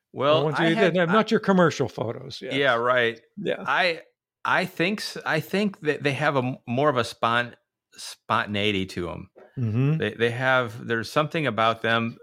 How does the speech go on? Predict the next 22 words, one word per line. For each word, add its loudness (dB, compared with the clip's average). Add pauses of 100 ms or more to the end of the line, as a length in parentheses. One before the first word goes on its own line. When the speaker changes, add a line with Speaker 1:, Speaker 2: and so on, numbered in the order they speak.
(180)
Speaker 2:
They're -4
not 0
as -4
composed. -2 (840)
Um, -2 (160)
they're -4
not 0
as -6 (680)
because -4
I 2
spent -4
all 4
those 0
years -4
as -6
a -18
photojournalist -4
and -10
I -6
learned 0
to -6 (580)
compose, 0